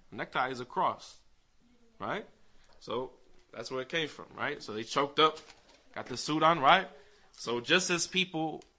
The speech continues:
resemble people in their appearance that they're around, he said people also resemble people in their behavior and their akhlaq, right? They say, "As-sahibu sahibu."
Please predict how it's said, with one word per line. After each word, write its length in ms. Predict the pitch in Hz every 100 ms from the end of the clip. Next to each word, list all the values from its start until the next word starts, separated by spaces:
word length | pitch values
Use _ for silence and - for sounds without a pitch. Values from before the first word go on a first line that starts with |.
| _ _ _ _
resemble 480 | 135 123 147 165 156
people 440 | - 165 - 135
in 160 | 131 127
their 160 | 120 113
appearance 420 | - 160 156 160
that 140 | 131
they're 180 | 127 110
around, 360 | 107 113 147 185 - _ _ _ _ _ _ _ _ _ _ -
he 120 | 107
said 200 | 120 113
people 280 | 151 139 120
also 580 | 127 156 - 135 151 156
resemble 400 | 120 117 117 110
people 420 | - 120 113 107
in 300 | - 110 110 - -
their 200 | 107 107
behavior 380 | 120 120 110
and 100 | 107
their 180 | 101 104
akhlaq, 300 | 107 107 101 - - _ _ _ _ _ _
right? 220 | 101 120 - _
They 100 | -
say, 360 | 110 123 127 135 _ _ _ _
"As-sahibu 680 | - - 113 113 139 131 123
sahibu." 580 | - 113 104 117 104